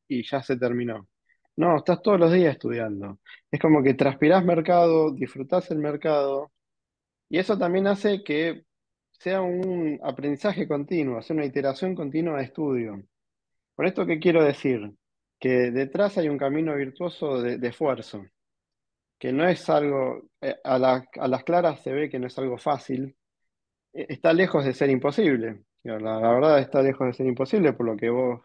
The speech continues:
comentás y por lo que veo. Pero, como para decir, es una opción y es una oportunidad que se le puede dar a, a quien le pueda interesar, pero como que hay, hay que ir tomándolo con ciertas,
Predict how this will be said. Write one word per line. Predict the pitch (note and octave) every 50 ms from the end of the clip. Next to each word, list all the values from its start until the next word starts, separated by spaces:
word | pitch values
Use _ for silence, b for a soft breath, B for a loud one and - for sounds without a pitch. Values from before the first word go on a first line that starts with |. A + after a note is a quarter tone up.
| _ _
comentás | _ - A#2+ A#2 A2 A2 G#2+ E3+ F#3 F3+ - -
y | A#2
por | - A#2+ A2+
lo | A2 A2 G#2
que | A2 A2 G#2+ G#2+ G#2+ G#2+
veo. | A2 C3+ D3+ D#3 D3 C#3+ E3 F#3+ G3 - _ _ _ _ _ _ _ _ _ _ _ _ _ _ _ _ _ _ B B B B B B B B B -
Pero, | G#3 A#3+ C4 B3+ B3 B3 - - _ _ _ _
como | _ - D3 D3+ D3+ C#3+
para | D3+ D3 D#3
decir, | D#3 D#3 - G3 G3+ G3+ F#3+ - - _ _ _ _ _ _
es | G#3 A3 - -
una | C4+ B3 G3 F#3+
opción | F3+ - - A#3 A#3 A#3 G#3+
y | F#3
es | F3+ - -
una | F3+ E3 D#3
oportunidad | D3+ C#3+ D#3 D3+ D3 - D#3 D3+ E3 G3+ G#3 A#3
que | D3
se | - C3
le | A#2+ B2+ B2
puede | C#3+ D#3 D#3 E3
dar | F3+ E3+
a, | D3+ C3 B2 A#2 - - - A#2+
a | A#2
quien | - - B2+ B2 B2 A#2+ A#2+ A#2 A2+ A2+ _ _ _ _ _ _ _ _ _ _
le | B2 B2 B2
pueda | B2 D#3 E3 E3
interesar, | D#3+ D#3 E3+ F3 F#3+ F#3+ F#3+ A#3 A3+ A3 A3 A#3+ A3 - _ _ _ _ _ _ _ _ _ _ _
pero | - - C4+ A3+
como | A#3 G3 F#3 E3+
que | - F3+ F3+
hay, | F3+ F3 F3 F3 - _ _ _ _ _ _ _ _
hay | - G3 A3 G#3
que | A#3 G#3+
ir | G3+ G3
tomándolo | G#3 G3 G3 G#3 G#3 G#3 G3+ G#3 G#3 A3 A#3 A#3 - _ _ _ _ _ _
con | - D#3+ D#3
ciertas, | D#3 - F3+ F3 - F#3 E3+ D#3 - - -